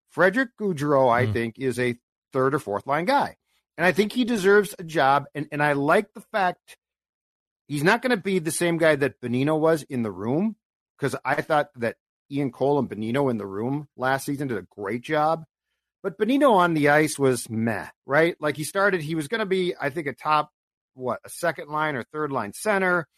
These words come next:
Speaker 1: and then he really couldn't do that, and so he became a fourth line wing. Like, as far as what he brought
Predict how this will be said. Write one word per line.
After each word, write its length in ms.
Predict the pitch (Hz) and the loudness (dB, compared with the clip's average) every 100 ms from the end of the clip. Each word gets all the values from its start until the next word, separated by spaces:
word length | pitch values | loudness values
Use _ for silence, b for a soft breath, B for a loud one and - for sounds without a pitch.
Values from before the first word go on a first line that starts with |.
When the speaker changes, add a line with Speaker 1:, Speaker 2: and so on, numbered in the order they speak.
| b b | b b
Speaker 1:
and 80 | 160 | -4
then 80 | 202 | 2
he 100 | 190 | 2
really 300 | 160 185 202 | 4 4 4
couldn't 380 | - 190 135 113 | 2 -2 -4 -6
do 260 | 135 175 | -4 -4
that, 360 | 165 175 175 160 | -2 2 2 0
and 140 | 147 | -8
so 180 | - 147 | -6 -4
he 120 | 139 | -2
became 320 | 139 135 147 123 | -4 -6 -6 -8
a 40 | |
fourth 380 | - 151 160 156 | -8 -4 -4 -2
line 380 | 135 127 117 110 | -2 -2 -4 -2
wing. 480 | 151 160 165 165 147 _ _ _ | -2 0 -2 -4 -6 _ _ _
Like, 200 | 180 208 | 2 2
as 100 | 202 | -2
far 320 | 285 285 240 | 2 4 4
as 100 | 165 | 2
what 320 | 143 170 180 | 0 2 2
he 160 | 151 160 | 0 -12
brought 340 | 131 151 151 | 0 2 2